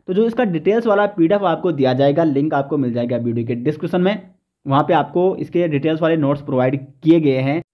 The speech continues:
तो वहाँ पे आपको सभी राजाओं के नाम मिल जाएंगे, जितने भी राजा हुए हैं पंवार वंश में।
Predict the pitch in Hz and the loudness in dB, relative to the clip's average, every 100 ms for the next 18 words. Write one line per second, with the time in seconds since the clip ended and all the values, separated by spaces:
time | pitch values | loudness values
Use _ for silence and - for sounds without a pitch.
0 | _ _ 156 156 170 175 233 202 185 220 | _ _ 0 4 4 4 2 0 0 0
1 | 226 226 - 170 233 190 147 156 160 180 | 0 -2 -4 -2 2 2 2 0 0 0
2 | 147 131 160 165 131 127 131 160 165 127 | 0 0 -2 -2 -2 0 0 0 -2 -2
3 | 131 131 143 120 123 120 117 139 - 120 | -2 0 0 0 0 0 0 -2 -2 -2
4 | 117 135 117 110 117 110 - | 0 0 0 -2 -2 -4 -8